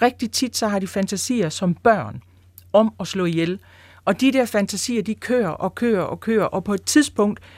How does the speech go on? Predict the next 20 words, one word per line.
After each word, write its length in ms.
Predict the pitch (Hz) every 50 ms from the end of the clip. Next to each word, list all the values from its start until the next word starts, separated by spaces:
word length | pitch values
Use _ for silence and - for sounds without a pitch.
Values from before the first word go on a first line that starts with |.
| - -
så 160 | - - 254
bliver 180 | 226 233 247 247
det, 140 | 220 233 226 - - - - _ _ _ - _ _ _
så, 160 | - - - - - - -
så 180 | - - - - - - - - 196
for 160 | - 233 233
nogen, 560 | 233 233 240 240 247 247 285 311 302 262 - - _
fordi 240 | - 202 202 233
der 100 | 220 214
er 60 | 214 233
rigtig 200 | 320 - - 294
mange 220 | 262 247 269 269
mennesker, 280 | 254 247 302 - - 220
der 80 | 208
har 40 | 202
fantasier 500 | - 208 196 190 208 190 - 294 269 214
om 100 | 226 240
at 60 | 226
slå 140 | - 220 196
ihjel, 280 | 190 190 196 208 233